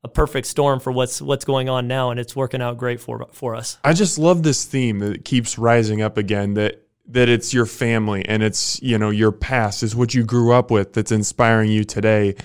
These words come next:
Speaker 2: Without spoiling anything that you might be working on or potentially coming out with, what's, what's a pizza on the menu right now that you really feel like you have this personal connection to because it's something you grew up with?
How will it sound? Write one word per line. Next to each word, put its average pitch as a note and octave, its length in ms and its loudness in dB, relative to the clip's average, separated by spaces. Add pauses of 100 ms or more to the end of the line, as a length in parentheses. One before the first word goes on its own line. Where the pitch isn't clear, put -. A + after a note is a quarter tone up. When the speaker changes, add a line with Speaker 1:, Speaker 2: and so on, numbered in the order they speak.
(200)
Speaker 2:
Without D#3+ 480 2 (280)
spoiling D3+ 760 0
anything B2+ 460 -2
that A2+ 200 -2
you B2 80 0
might A#2 240 2
be A2+ 260 4
working C3 540 4
on A#2+ 320 4
or A2+ 80 4
potentially C3 680 -2
coming A#2 340 -2
out A2 180 2
with, A2+ 280 2 (340)
what's, - 500 0
what's F#3+ 260 0
a F#3 40 -2
pizza D#3+ 380 -4
on C3+ 160 2
the B2 80 0
menu A#2 360 2
right A2 220 4
now A2 240 2
that G#2 220 -4
you C3+ 160 2
really A#2+ 300 0
feel A2+ 320 0
like G#2 360 0 (300)
you C3+ 140 2
have A#2+ 240 2
this A#2 160 0
personal A#2+ 500 -2
connection A2 480 -4
to G#2 160 -4
because G#2+ 300 -4
it's - 160 -4
something G#2+ 340 -6
you G2+ 120 -6
grew F#2+ 300 -6
up - 140 -12
with? - 260 -12